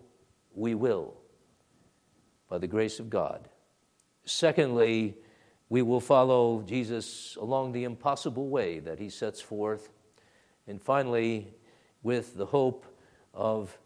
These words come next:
heaven, the hope beyond the world. And so, follow me.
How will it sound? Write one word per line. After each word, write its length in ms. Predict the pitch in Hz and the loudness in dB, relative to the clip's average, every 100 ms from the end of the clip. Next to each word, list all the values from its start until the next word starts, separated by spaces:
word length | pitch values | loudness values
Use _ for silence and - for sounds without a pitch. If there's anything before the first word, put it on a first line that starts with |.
| _ | _
heaven, 520 | 135 123 123 120 110 | 2 4 4 0 -6
the 80 | 87 | -10
hope 380 | - 139 127 - - _ - | 0 2 2 0 -20 _ -8
beyond 760 | 101 101 131 139 135 135 123 117 - - | -4 2 4 4 2 -2 -8 -10 -14 -8
the 80 | |
world. 540 | 117 113 101 73 52 - _ _ _ _ _ _ _ _ _ _ _ | -2 2 2 0 -8 -16 _ _ _ _ _ _ _ _ _ _ _
And 100 | 110 | 2
so, 640 | - 208 202 196 190 - - - _ 135 - | 10 12 12 12 10 -2 -18 -20 _ -20 -20
follow 460 | - 165 156 147 | 0 6 8 8
me. 280 | 131 110 90 | 4 0 -2